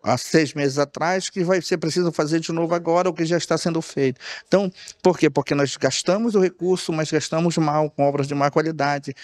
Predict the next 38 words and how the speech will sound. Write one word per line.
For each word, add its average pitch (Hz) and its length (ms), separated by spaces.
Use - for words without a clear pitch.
com, 143 360
com, 127 380
com 135 100
essa 139 180
questão. 143 280
Então, 160 160
nós 165 160
gastamos 147 480
muito, 214 420
mas 180 140
gastamos 202 380
mal 196 280
em 190 60
relação 196 400
ao 185 80
que 180 100
nós 180 160
arrecadamos. 175 640
Nós 143 160
não 185 80
temos 180 260
falta 160 280
de 160 80
recurso. 156 540
Mostra 139 400
aqui 147 200
toda 165 340
a - 20
apresentação 147 760
que 156 140
vem 143 160
que 151 100
nós 147 120
não 196 120
temos 190 300
falta 127 240
de 120 140
dinheiro 117 480